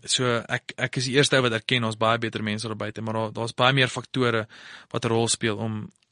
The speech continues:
om dit te kan maak in die vermaakbedryf. En vir my is die g-, dis die nommer, is die nommer een life hack is net om, is om, net om mense om mee te kry wat beter is en, en wat doen wat jy wil doen.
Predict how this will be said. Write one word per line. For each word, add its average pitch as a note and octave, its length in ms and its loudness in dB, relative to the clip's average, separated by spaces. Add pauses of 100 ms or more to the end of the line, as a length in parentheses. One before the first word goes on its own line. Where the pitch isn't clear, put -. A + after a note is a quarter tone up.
(140)
om C3 220 4
dit B2 120 2
te - 80 0
kan G#2+ 160 2
maak A2 280 2
in A#2 100 -6
die G#2+ 200 -4
vermaakbedryf. A2 680 -2
En A2+ 100 -6
vir B2+ 160 -4
my A#2+ 180 10
is B2+ 100 6
die B2+ 100 0
g-, - 200 -4 (100)
dis A#2 160 -8
die B2 80 -4
nommer, A#2 200 -2 (220)
is B2 120 -6
die B2 100 -2
nommer B2 240 -2
een B2+ 300 2 (720)
life A2 400 6
hack G#2+ 380 2 (120)
is A2+ 140 -4
net A2+ 200 0
om, A2 300 -4
is A2 220 -4
om, G#2+ 200 -6
net A#2 160 -6
om A2+ 80 -4
mense G#2+ 280 0
om A2 100 -4
mee A2+ 100 -2
te - 80 -10
kry G#2+ 160 0
wat G#2 160 -4
beter A2+ 280 2
is C#3+ 200 4
en, A#2 280 -2
en A2 360 -2
wat G#2+ 160 0
doen A2 120 2
wat A2 120 0
jy G#2 80 -2
wil G#2 180 -2
doen. G#2+ 220 -10